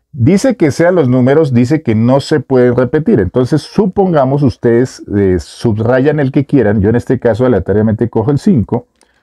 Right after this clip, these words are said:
Supongamos que yo tome el cinco para colocarlo en la primera.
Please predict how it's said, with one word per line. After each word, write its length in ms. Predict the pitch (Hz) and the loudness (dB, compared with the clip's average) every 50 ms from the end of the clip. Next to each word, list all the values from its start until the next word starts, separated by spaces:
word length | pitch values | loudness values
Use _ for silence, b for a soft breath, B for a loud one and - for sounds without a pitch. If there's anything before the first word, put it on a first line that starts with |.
| _ _ _ _ | _ _ _ _
Supongamos 680 | - - 165 160 185 208 202 180 151 131 139 175 - - | -2 0 0 0 2 0 2 2 2 0 0 -2 -6 -4
que 180 | - 113 101 | -2 0 2
yo 500 | 95 101 107 110 113 117 117 107 98 - _ _ _ _ _ _ _ _ _ _ | 2 2 2 2 2 2 2 0 -2 -6 _ _ _ _ _ _ _ _ _ _
tome 380 | - 135 135 135 143 147 151 147 | -2 0 0 2 2 2 2 2
el 100 | 151 135 | 2 2
cinco 540 | - - 196 196 160 113 - - 85 - _ _ _ _ _ _ _ _ _ _ _ _ _ _ _ _ _ _ _ | 0 0 0 0 0 0 -2 -4 -8 -10 _ _ _ _ _ _ _ _ _ _ _ _ _ _ _ _ _ _ _
para 300 | - 113 113 117 117 117 | -2 0 0 0 0 0
colocarlo 520 | - - 117 110 107 107 120 117 113 120 120 | 0 -2 0 0 0 0 0 0 2 2 2
en 60 | 117 | 2
la 120 | 110 104 | 0 0
primera. 400 | - 120 123 135 147 131 - - | 0 -2 -2 0 0 0 -2 -4